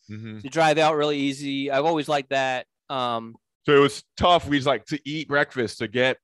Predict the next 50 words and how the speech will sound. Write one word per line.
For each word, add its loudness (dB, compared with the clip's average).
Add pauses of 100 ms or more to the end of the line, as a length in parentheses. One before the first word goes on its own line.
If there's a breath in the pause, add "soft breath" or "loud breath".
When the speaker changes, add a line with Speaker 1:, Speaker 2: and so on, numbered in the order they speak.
Speaker 1:
a -10
smoothie, -2
you -8
had -2
to -4
take -6
an -6 (280)
Uber 0
Speaker 2:
Yeah. 0
Speaker 1:
in 4
the -2
town, 2
and, -4
like, -6
we -2
just, -4
there's -2
no 2
rest. 0
We -12
couldn't -10
pop -2
out 2 (400)
and -8
walk 4
around 0
and -8
get -2
any -6
food. -2 (420)
But 4
Speaker 2:
Yeah. -4 (440)
Speaker 1:
so 0
that 4
was -2
kind -2
of -2
a -4
hassle, -2
but, 0
uh, 2
it -4
was -10
great, -4
man. -6
They -4
won -4
those -6
two -10
games. -2